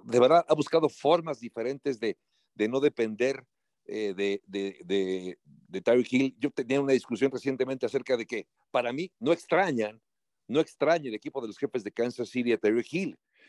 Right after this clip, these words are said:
No porque no sea un gran jugador, Tyreek Hill, me parece un grandísimo jugador, sino porque la forma en la que se acomodó el equipo sin él, pues no, no, no han, no han, no ha tenido necesidad de extrañarlo. Entonces,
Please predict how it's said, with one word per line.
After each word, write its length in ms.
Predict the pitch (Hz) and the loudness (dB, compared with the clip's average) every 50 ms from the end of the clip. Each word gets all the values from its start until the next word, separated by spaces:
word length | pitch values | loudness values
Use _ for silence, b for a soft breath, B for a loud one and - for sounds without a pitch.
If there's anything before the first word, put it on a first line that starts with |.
| b b | b b
No 220 | b 135 147 196 - | b 0 0 2 2
porque 280 | - 180 - 127 127 | 2 0 2 2 2
no 80 | 151 170 | 2 2
sea 140 | - 160 160 | 0 0 -2
un 60 | 156 | -2
gran 200 | 143 165 175 175 | -2 -4 -4 -4
jugador, 560 | - - 156 135 120 117 131 165 208 196 156 | -6 -8 -6 -2 0 2 4 6 4 4 2
Tyreek 320 | - 131 117 107 - - 110 | 0 -2 -4 -4 -4 -10 -8
Hill, 80 | 110 | -8
me 100 | 117 104 | -6 -6
parece 200 | - - - 175 | -6 -6 -6 -6
un 60 | 160 | -6
grandísimo 640 | 143 139 131 127 131 123 117 170 170 131 165 160 147 - | -4 -4 -4 -2 -4 -4 -8 -10 -10 -8 -6 -6 -6 -4
jugador, 380 | - 127 131 165 180 - - _ _ _ _ _ _ | -2 2 4 4 4 2 0 _ _ _ _ _ _
sino 320 | - - 143 139 139 123 | -10 -8 -6 -4 -4 -4
porque 340 | - 131 120 - - 127 123 | -4 -4 -6 -4 -4 -4 -2
la 180 | 131 123 113 - | 0 -2 -2 -4
forma 460 | _ - 147 180 220 220 202 180 160 | _ -2 2 2 2 2 2 -2 -4
en 80 | 139 | -4
la 120 | 123 117 - | -4 -6 -6
que 180 | _ - 120 | _ -6 -8
se 160 | 104 - - 117 | -6 -4 -2 -4
acomodó 640 | 110 - - 113 117 117 117 110 117 110 123 160 | -2 -2 -4 -6 -6 -4 -2 -2 -2 0 2 2
el 120 | 208 240 220 | 2 2 0
equipo 420 | - _ - 180 170 _ - 127 | -4 _ -10 -14 -12 _ -10 -12
sin 320 | - - - 120 113 110 117 | -10 -8 -6 -4 -2 0 0
él, 320 | 117 117 127 156 202 208 _ _ _ _ _ _ _ _ _ _ _ _ - | 0 0 0 0 -2 -4 _ _ _ _ _ _ _ _ _ _ _ _ -14
pues 260 | - 104 110 98 87 | -10 -10 -10 -8 -2
no, 220 | 110 117 135 143 - - | 2 4 4 4 2 2
no, 220 | 123 139 160 - - | 4 4 4 4 2
no 180 | 123 120 139 165 | 0 2 2 2
han, 140 | 175 160 _ | 2 0 _
no 220 | - 120 127 139 156 | -10 -6 -2 0 0
han, 220 | 170 185 175 - - | 0 0 -4 -10 -8
no 160 | 127 143 165 | -2 0 0
ha 60 | 170 | 0
tenido 340 | - - 151 143 160 170 165 | 0 -4 -8 -6 -6 -8 -8
necesidad 420 | 151 139 110 120 113 - 131 143 160 | -8 -10 -12 -12 -6 -2 -2 0 0
de 80 | 170 | -2
extrañarlo. 760 | - 151 - - 107 101 104 107 120 165 214 220 190 117 - _ _ _ _ _ _ | -6 -8 -12 -12 -10 -10 -10 -8 -6 -6 -6 -6 -6 -8 -10 _ _ _ _ _ _
Entonces, 420 | - - 139 123 123 - - - | -6 -6 -6 -6 -8 -16 -18 -20